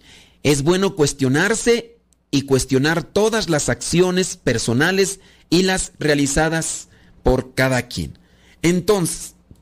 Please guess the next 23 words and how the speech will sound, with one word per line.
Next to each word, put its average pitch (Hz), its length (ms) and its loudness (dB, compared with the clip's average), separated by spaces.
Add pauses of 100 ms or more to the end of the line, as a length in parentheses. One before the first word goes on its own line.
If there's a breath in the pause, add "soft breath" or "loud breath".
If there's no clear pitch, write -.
(560)
espíritu 190 600 0
crítico. - 500 -4 (200)
Uno 196 260 2
tiene 175 300 0
que 156 100 0
analizarse. 147 640 -2 (420 loud breath)
Miren, 156 380 0 (200)
yo 180 640 0
en 139 140 -2
mi 131 120 0
caso 127 440 -4 (520 soft breath)
trato 175 340 0
de 147 320 0
escuchar 135 800 -2 (180)
los 120 300 0
programas 127 560 0
de 113 80 0
radio 113 460 -2
que 135 100 -2
hago 151 260 -2 (640 soft breath)
para 117 180 2
analizarme 120 800 0
yo. 151 300 -2